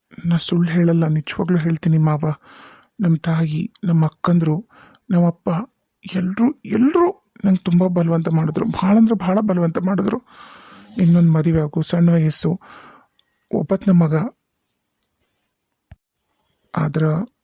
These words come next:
ನಾನು ನನ್ನ ಹೆಂಡ್ತಿ ಅಂತ ಒಪ್ಕೊಂಡಿದ್ದು ಪೂಜನ್ ಮಾತ್ರ. ಹಂಗಾಗಿ ನಾ ಪೂಜನ್ ಕೈ ಬಿಡಕ್ ಮನ್ಸು ಬರ್ಲಿಲ್ಲ.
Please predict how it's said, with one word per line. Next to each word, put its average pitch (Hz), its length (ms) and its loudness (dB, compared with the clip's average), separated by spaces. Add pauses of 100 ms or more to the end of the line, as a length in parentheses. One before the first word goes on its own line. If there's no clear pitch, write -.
(160)
ನಾನು 160 460 2
ನನ್ನ 151 200 2
ಹೆಂಡ್ತಿ 175 360 2
ಅಂತ 170 140 -4
ಒಪ್ಕೊಂಡಿದ್ದು 160 800 -4 (580)
ಪೂಜನ್ 175 360 0
ಮಾತ್ರ. 156 340 0 (340)
ಹಂಗಾಗಿ 170 320 2
ನಾ 170 80 2
ಪೂಜನ್ 170 360 -4
ಕೈ 165 180 0
ಬಿಡಕ್ 165 320 -2
ಮನ್ಸು 165 280 -2
ಬರ್ಲಿಲ್ಲ. 160 260 0